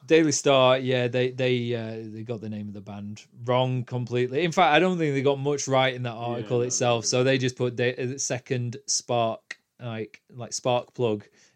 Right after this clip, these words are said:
Speaker 1: even though it's seconds apart, like, seconds plural apart. Yeah,
Speaker 2: Yeah.
Speaker 1: that's all it is.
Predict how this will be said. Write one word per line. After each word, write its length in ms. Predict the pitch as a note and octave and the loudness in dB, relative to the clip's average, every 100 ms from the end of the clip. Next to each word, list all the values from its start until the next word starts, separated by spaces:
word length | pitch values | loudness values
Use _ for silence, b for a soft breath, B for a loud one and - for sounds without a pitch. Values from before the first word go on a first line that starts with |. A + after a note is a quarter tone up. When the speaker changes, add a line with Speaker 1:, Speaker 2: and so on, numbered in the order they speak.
| - | -8
Speaker 1:
even 200 | A2+ A2 | -6 -2
though 100 | G#2+ | -2
it's 160 | G#2+ | -2
seconds 760 | - A#2+ - B2 A#2 A2+ A2 - _ _ _ _ _ _ | -4 -4 -4 -4 -4 -6 -6 -8 _ _ _ _ _ _
apart, 580 | B2 - B2+ A2 G2+ - | -10 -6 -2 -2 -2 -6
like, 160 | A2 G#2+ | -8 -6
seconds 520 | - C3+ D3 B2+ - _ _ | -2 -2 -2 -2 -4 _ _
plural 520 | C#3 B2+ A#2 A2+ G#2+ _ | 2 4 4 2 -2 _
apart. 560 | A#2+ B2 A#2+ G2 - - - _ _ _ | -14 -6 -4 -4 -4 -8 -8 _ _ _
Yeah, 200 | G#2 F#2 | -10 -10
Speaker 2:
Yeah. 60 | C#2 | -10
Speaker 1:
that's 200 | A#2 A2+ | -6 0
all 140 | B2 | 0
it 80 | A2+ | 0
is. 200 | G#2 - | -6 -12